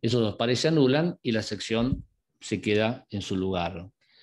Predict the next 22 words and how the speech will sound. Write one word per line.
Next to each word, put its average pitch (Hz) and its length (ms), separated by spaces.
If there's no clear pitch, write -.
Pero 123 140
eso 165 140
no 127 120
quiere 107 180
decir 120 200
que 110 100
no 113 120
se 104 140
deforme. 90 760
¿Mm? 139 280
La, 101 300
la 104 160
estructura 104 400
está 139 160
en 147 80
equilibrio, 107 680
pero 117 240
va 123 100
a 123 40
sufrir 120 460
una 101 180
deformación 101 880